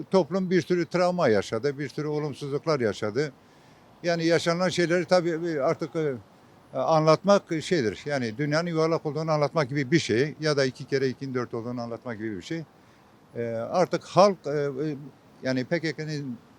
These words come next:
e, silahı bırakmasıyla birlikte sürecin barışa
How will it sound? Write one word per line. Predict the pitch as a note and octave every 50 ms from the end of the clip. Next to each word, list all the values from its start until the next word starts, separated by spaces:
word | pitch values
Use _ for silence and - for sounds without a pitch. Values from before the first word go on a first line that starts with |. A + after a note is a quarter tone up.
| - - - _ - - - - - -
e, | A#2+ A#2+ A#2 A#2 A2+ A2+ G2 - - -
silahı | C#3+ C#3 D#3 E3 D3 - - - _ - D#3+ D3+ C#3+ C3+ B2+ G#2+
bırakmasıyla | B2 B2 B2+ A#2 - C3 C3 B2+ - F3+ E3 D3 B2+ A2+
birlikte | A2 A2+ G#2+ G2+ G#2+ G#2 - - E3+ F#3 G3+ F#3 E3 - - - - - - - - -
sürecin | - - - E3 D3 D#3 D#3+ D#3 F#3+ F3 D#3 C#3
barışa | D#3 D3+ D3 C#3 A#2+ - - F3 E3